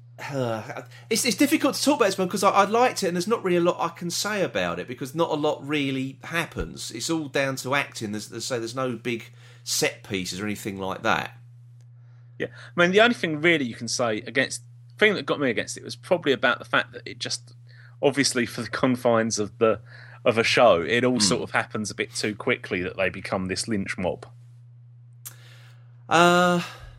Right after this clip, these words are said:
Speaker 2: 'Cause in actual fact,
Speaker 1: Yeah, yeah.
Speaker 2: other than, I mean, it has taken control of her to a certain extent. But at that stage, you still don't know whether it's aggressive, whether it's just doing it so it can try and communicate.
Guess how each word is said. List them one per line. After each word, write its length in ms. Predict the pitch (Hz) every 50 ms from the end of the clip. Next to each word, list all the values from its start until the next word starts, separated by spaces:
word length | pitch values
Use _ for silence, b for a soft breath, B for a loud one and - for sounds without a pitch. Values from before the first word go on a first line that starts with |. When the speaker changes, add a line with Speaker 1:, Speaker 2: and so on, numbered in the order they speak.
| B B B B B - - - - - - - - - - -
Speaker 2:
'Cause 180 | - 160 147
in 80 | 202 214
actual 360 | - 202 - - - 135 123
fact, 680 | - - 190 175 165 147 120 107 104 104 - - - - -
Speaker 1:
Yeah, 260 | - 123 117 107 101
yeah. 80 | 98 185
Speaker 2:
other 160 | 202 165 175
than, 300 | 156 156 151 143 135 110 - -
I 40 | 139
mean, 140 | 139 135 143
it 80 | -
has 220 | - - 185 180 -
taken 420 | - - 156 135 127 - 139 123 -
control 480 | - 131 120 - 147 131 123 117 117
of 120 | 113 - - -
her 200 | 147 143 131 127
to 120 | 123 - 90
a 20 |
certain 360 | - - - 98 98 - - -
extent. 380 | - - - - - 73 - b b b b b b b -
But 120 | 190 202
at 180 | 247 294 294 269
that 60 | 285 -
stage, 320 | - 120 104 107 - -
you 40 | 175
still 260 | - - - 269 254
don't 200 | - 120 117 -
know 180 | 131 127 127 131
whether 300 | 131 139 127 127 131 131
it's 540 | 123 - - - - - - - - - - - - - - - b b b b b b b -
aggressive, 920 | 135 123 - 135 135 139 - - - 160 165 165 - - - - - - - - - - - - -
whether 240 | - 143 135 120 127
it's 140 | - - -
just 260 | - 151 143 - -
doing 260 | - 147 143 135 123
it 160 | 127 123 - -
so 180 | - 151 143 135
it 100 | - -
can 140 | - 127
try 240 | 123 - - 143 135
and 100 | 127 120
communicate. 800 | - - 131 131 143 147 143 143 - - 165 156 185 - -